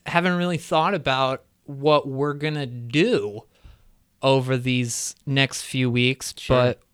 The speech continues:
Speaker 1: we're going to continue to do it, and we're going to continue to do it in a way where it's not going to be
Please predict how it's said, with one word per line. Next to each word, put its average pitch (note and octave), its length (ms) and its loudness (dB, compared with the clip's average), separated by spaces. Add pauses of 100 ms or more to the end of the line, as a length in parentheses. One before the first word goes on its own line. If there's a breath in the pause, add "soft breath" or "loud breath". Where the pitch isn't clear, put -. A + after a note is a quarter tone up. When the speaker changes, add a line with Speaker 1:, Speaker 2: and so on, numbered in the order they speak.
(120)
Speaker 1:
we're C#3 220 0
going C#3+ 540 2
to B2+ 540 0
continue D#3 540 2
to C#3+ 120 4
do C3+ 240 4
it, C#3 240 4
and C3+ 160 2
we're C3 100 2
going C3+ 380 0
to B2 720 0
continue C#3 540 -2
to B2+ 140 -6
do C3 260 0
it B2+ 220 2
in C3 140 0
a B2+ 80 0
way B2 540 2 (800 soft breath)
where B2 680 4 (720 loud breath)
it's - 180 -8
not B2+ 280 0
going B2 340 0
to A#2+ 140 -8
be A#2 520 -4